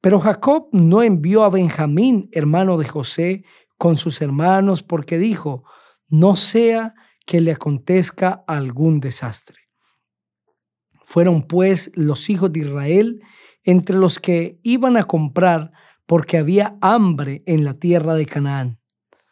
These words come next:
José era el señor de la tierra, quien le vendía trigo a todo el mundo. Cuando llegaron los hermanos de José, se inclinaron a él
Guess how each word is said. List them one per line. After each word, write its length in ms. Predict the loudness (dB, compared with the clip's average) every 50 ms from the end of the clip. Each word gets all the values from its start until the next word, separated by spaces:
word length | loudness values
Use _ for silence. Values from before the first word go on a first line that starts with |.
| _ _ _ _ _ _
José 680 | -2 -2 0 0 2 2 2 2 2 0 -6 -12 _ 0
era 300 | 2 2 4 4 4 4
el 100 | 2 0
señor 540 | 0 -2 -2 0 0 2 2 2 2 2 0
de 100 | 0 0
la 120 | -2 -2
tierra, 540 | -4 -2 0 0 0 0 -2 -6 -14 -16 _ _ _ _ _ _ _ _ -6
quien 300 | 0 2 2 4 4 2
le 80 | 2
vendía 440 | 2 0 0 0 0 0 0 0 0
trigo 520 | 0 0 0 0 0 0 2 2 2 2 0
a 180 | -4 -2 0
todo 240 | 0 2 2 2 2
el 80 | 2 2
mundo. 460 | 2 0 0 -2 -4 -8 -12 -16 _ _ _ _ _ _ _ _ _ _ _ -4
Cuando 260 | 0 0 2 2 2 0
llegaron 420 | 0 0 0 2 2 2 2 2
los 180 | 2 2 2 0
hermanos 460 | 0 2 2 2 2 2 0 -2 -2
de 80 | -4
José, 520 | -4 -4 -4 -4 -4 -4 -2 -2 0 -2 -2
se 160 | -4 -4 -4
inclinaron 880 | -4 -4 -4 -4 -2 -2 0 0 0 0 0 0 0 0 0 -2 -2
a 120 | -2 -2 -2
él 360 | -4 -4 -4 -6 -8 -12